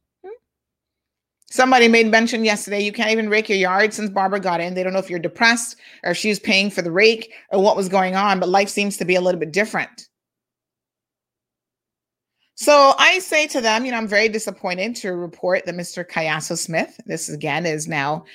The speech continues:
on the eleventh of this month, "decided to vacate his lease premises and breach his lease agreement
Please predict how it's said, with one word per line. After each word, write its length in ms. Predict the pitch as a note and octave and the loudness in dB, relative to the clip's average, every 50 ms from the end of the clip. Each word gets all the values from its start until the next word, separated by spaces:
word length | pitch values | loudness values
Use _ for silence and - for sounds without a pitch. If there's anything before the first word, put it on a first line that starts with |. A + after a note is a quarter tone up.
| - - - - _ _ | -20 -20 -20 -20 _ _
on 300 | F3+ F3 F3 F3+ F3 E3 - F#3 | 2 2 2 2 -2 -4 -4 -2
the 140 | E3+ G3 | 2 2
eleventh 640 | F3+ F3+ F3 F3 F3 F#3 F#3+ G#3+ A#3+ E4+ F4+ F#4 F#4 - | 2 4 4 4 4 4 4 4 4 4 2 2 2 0
of 140 | C4+ A3+ | 0 2
this 220 | F#3 G3 F#3+ F#3+ - | 2 2 2 2 0
month, 340 | F#3 E3 F#3 D4 - - _ _ _ _ _ _ _ _ _ _ _ _ _ _ _ _ _ _ _ _ _ _ _ _ _ _ _ | -2 -2 -2 -4 -6 -10 _ _ _ _ _ _ _ _ _ _ _ _ _ _ _ _ _ _ _ _ _ _ _ _ _ _ _
"decided 560 | D4 D4+ - - - A#3 A#3+ C#4 D#4 E4+ E4 - | -2 -2 0 2 2 4 4 4 4 2 2 2
to 100 | E4+ B3 | 0 2
vacate 480 | G#3 A3+ G#3+ G#3+ A3 - A#3 G#3+ G#3+ | 4 4 4 4 4 2 0 0 2
his 180 | A3+ G#3+ F#3+ E3+ | 2 0 -2 -2
lease 200 | F#3+ G3 G3+ - | -4 -4 -4 -6
premises 500 | - - G3 F3+ F3+ F3+ - F#3+ F#3 F3+ | -6 -6 -4 -4 -4 -6 -6 -6 -6 -6
and 200 | - F#3+ F#3 E3 | -6 -6 -6 -6
breach 400 | C#3+ E3 G3 C4 D#4+ E4+ - - | -4 0 2 2 2 0 -2 -4
his 160 | D#4+ C4+ G#3+ | -4 -4 -4
lease 260 | G3 F#3 F#3 F3+ - - | -2 -2 -4 -2 -2 -4
agreement 480 | F3+ D#3 E3 E3 D#3 D3+ F3 A3 - | -4 -4 -6 -8 -6 -4 -4 -4 -4